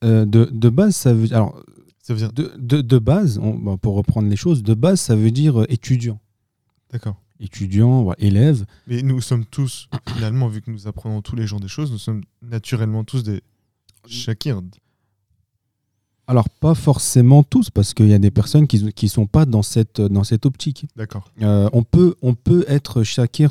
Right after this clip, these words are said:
Speaker 1: jusqu'à la mort,
Speaker 2: Mhm.
Speaker 1: euh, mais on peut ne plus être shaki-, shakir à partir de, de l'âge de dix ans. Si, si la personne, malgré le fait qu'elle apprend des choses,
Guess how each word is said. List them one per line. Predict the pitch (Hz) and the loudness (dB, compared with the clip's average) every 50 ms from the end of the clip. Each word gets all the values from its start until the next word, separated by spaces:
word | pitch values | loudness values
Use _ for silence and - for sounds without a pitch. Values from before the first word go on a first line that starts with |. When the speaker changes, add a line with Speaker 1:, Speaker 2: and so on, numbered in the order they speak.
| - - | 0 -2
Speaker 1:
jusqu'à | 110 104 110 113 - - - 123 120 113 110 107 107 104 104 101 | -4 -2 -2 -2 -4 -4 -2 0 2 2 2 2 2 2 2 2
la | 98 98 95 | 2 2 2
mort, | 95 104 127 - - _ _ _ _ _ _ _ - | 0 0 -2 -4 -8 _ _ _ _ _ _ _ -8
Speaker 2:
Mhm. | 127 123 113 147 190 - _ _ _ _ _ _ - - _ _ 110 | -6 -4 -4 -4 -4 -8 _ _ _ _ _ _ -20 -20 _ _ 0
Speaker 1:
euh, | 107 104 101 98 98 95 98 95 | 2 4 4 4 4 4 4 4
mais | 95 101 110 123 127 | 4 6 6 6 6
on | 127 127 120 | 4 2 0
peut | - _ - - 165 170 170 175 - _ _ _ _ _ _ _ _ _ _ _ _ _ | 0 _ 2 4 6 6 4 4 0 _ _ _ _ _ _ _ _ _ _ _ _ _
ne | 117 113 120 | -2 0 0
plus | 110 - - 160 | 2 4 4 4
être | 143 131 | 2 2
shaki-, | - 117 - - - 180 170 - | 0 -4 -4 -2 -2 -2 -2 -2
shakir | - - 117 110 - - 185 156 - | -2 -2 -2 -2 0 -2 -2 -2 0
à | 110 - | -2 0
partir | - - 98 - - - 110 104 | 0 -2 -2 -2 0 0 0 2
de, | 98 98 98 98 | 2 2 2 2
de | 92 92 95 | 4 2 2
l'âge | 98 101 98 101 | 4 4 4 4
de | 101 104 | 2 2
dix | 104 127 143 | 2 2 2
ans. | 175 175 - _ _ _ _ _ | 2 0 0 _ _ _ _ _
Si, | - - - 160 156 156 | -8 -2 0 0 0 0
si | - - 147 | 0 0 2
la | 143 131 - | 4 4 4
personne, | - 135 117 - - 156 143 120 - - | 2 0 0 2 4 4 4 4 2 2
malgré | 139 139 135 135 131 160 | 4 6 6 8 8 8
le | 175 165 | 8 8
fait | 127 - 185 180 - - | 8 6 4 2 2 0
qu'elle | - 127 120 120 | 0 0 2 2
apprend | 123 - - - 170 160 | 2 2 0 2 2 2
des | 139 127 | 4 2
choses, | 117 - - 143 127 107 104 | 2 2 2 2 2 2 0